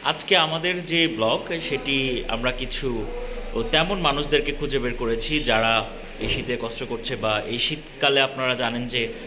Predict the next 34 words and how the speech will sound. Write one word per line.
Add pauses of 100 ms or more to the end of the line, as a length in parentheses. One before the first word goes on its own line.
(140)
পিঠাপুলির
আয়োজন
করা
হয়,
অনেকেই
বাড়িতে (260)
নিত্য
নতুন
পিঠা
তৈরি
করে, (340)
মজার
মজার (100)
পিঠা, (480)
আহ,
অনেকেই (140)
আত্মীয়
স্বজনদেরকে (160)
দাওয়াত (100)
করে
খায়। (160)
তো
অনেক (320)
পরিবার
আছে
যারা
এই (420)
পিঠা
খেতে
পারে
না (100)
আর্থিক
অসচ্ছলতার
জন্য,